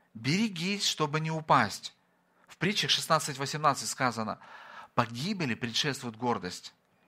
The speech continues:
и падению надменность». Если мы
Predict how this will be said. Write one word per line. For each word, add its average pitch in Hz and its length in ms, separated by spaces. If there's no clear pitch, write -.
и 123 80
падению 127 460
надменность». 110 840
Если 147 320
мы 135 360